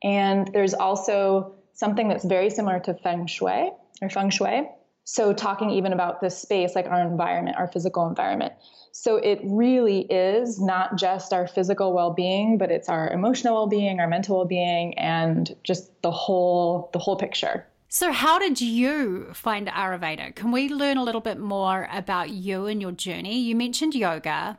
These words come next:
Speaker 2: but I know you're a chiropractor as well. So can we talk a little bit about how you got to where you are today?
Speaker 1: I, you're right, I am a chiropractor.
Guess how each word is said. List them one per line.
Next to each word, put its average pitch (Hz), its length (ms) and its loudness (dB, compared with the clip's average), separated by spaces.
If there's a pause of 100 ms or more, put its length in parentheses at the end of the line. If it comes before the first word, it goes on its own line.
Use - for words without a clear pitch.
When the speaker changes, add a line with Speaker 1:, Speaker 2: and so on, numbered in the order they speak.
Speaker 2:
but 196 220 -4
I 208 220 -4
know 220 120 -4
you're 185 220 -6
a 180 60 -8
chiropractor - 920 -8
as 170 160 -8
well. 190 340 -4
So 254 200 -2
can 269 140 2
we 277 120 2
talk 320 280 0
a 392 60 -2
little 277 220 0
bit 240 160 0
about 202 360 -2
how 196 300 -4
you 190 400 -4
got 170 360 -6
to - 120 -6
where 180 120 -6
you 175 400 -8
are 208 200 -6
today? 302 440 -6 (640)
Speaker 1:
I, 226 640 2
you're 214 140 4
right, 202 200 2
I 196 140 0
am 196 200 0
a 269 60 -2
chiropractor. 185 920 -2